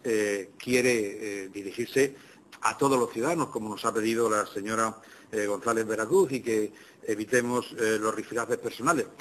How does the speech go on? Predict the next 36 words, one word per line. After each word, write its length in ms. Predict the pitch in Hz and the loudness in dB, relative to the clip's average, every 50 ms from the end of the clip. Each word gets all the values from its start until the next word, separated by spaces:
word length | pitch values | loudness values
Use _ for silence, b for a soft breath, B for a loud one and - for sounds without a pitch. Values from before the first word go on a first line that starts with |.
| B B B B B B B | B B B B B B B
Ciertamente 460 | - 135 131 131 139 147 139 - 143 | 0 0 2 4 4 2 4 4 4
luego 460 | 131 139 139 143 151 147 147 147 147 - | 6 6 6 6 6 6 6 4 0 0
ha 180 | 131 123 127 127 | 2 4 4 4
gastado 460 | 120 123 107 - - 143 139 135 135 | 4 2 0 0 0 2 2 2 2
más 280 | 127 123 123 - - - | 2 0 -2 -2 -4 -4
tiempo 320 | - 143 135 120 - 123 | 0 0 0 2 2 0
refiriéndose 580 | 113 117 113 104 107 117 120 123 120 110 - 123 | 0 0 0 0 0 -2 0 0 -2 -4 -2 -2
a 80 | 113 113 | -2 0
mí 300 | 120 127 131 135 131 B B B B B B B | 0 0 0 0 -2 B B B B B B B
y 380 | - 131 117 117 117 117 117 117 | -8 -6 -4 -2 -2 -2 -2 -4
presumiendo 920 | - - - - - 123 113 - - 123 120 123 131 135 135 131 127 127 | -4 -10 -18 -10 -4 -4 -4 -4 -2 -4 -2 2 4 4 4 4 4 4
de 120 | 123 120 117 | 4 4 4
qué 120 | 123 131 | 4 2
es 100 | 127 123 | 2 2
lo 180 | 123 120 117 110 | 2 2 2 2
que 100 | 120 113 | 2 0
yo 120 | 113 123 | 2 2
iba 160 | 127 120 123 | 2 4 2
a 40 | 117 | 2
decir 460 | 113 113 - - 139 135 131 123 - B B B B B B B B | 2 0 0 0 2 2 2 2 0 B B B B B B B B
y 100 | - 113 | -6 -4
suponiendo 840 | - - 127 117 107 117 117 120 131 135 135 131 120 127 117 113 - | -2 0 0 0 0 0 2 4 4 4 4 4 4 4 4 2 2
cuáles 440 | - 123 127 127 123 120 110 - - | 2 2 4 4 4 2 0 -2 -2
iban 220 | 127 127 123 120 | 0 0 0 0
a 80 | 120 113 | -2 -2
ser, 300 | - 127 123 120 - B B B B B B B | 2 2 2 2 2 B B B B B B B
eh, 120 | 131 120 | -2 0
mis 180 | 120 120 117 110 | 0 0 -2 -2
planteamientos, 960 | - 131 135 139 135 151 147 143 143 147 147 135 143 - 160 170 170 - B B B B B B B B - | 0 2 2 4 4 4 4 4 4 2 0 0 2 4 4 4 4 2 B B B B B B B B -10
y 140 | - 123 113 | -8 -8 -6
creo 260 | - - 127 135 135 | 0 2 4 4 4
que 80 | 117 135 | 4 2
ha 60 | 127 | 0
citado 260 | - 123 110 131 131 | 0 0 0 2 2
más 220 | 127 127 120 110 113 | 4 4 2 2 2
veces 400 | 127 123 - 127 135 120 - | -2 0 2 2 2 2 0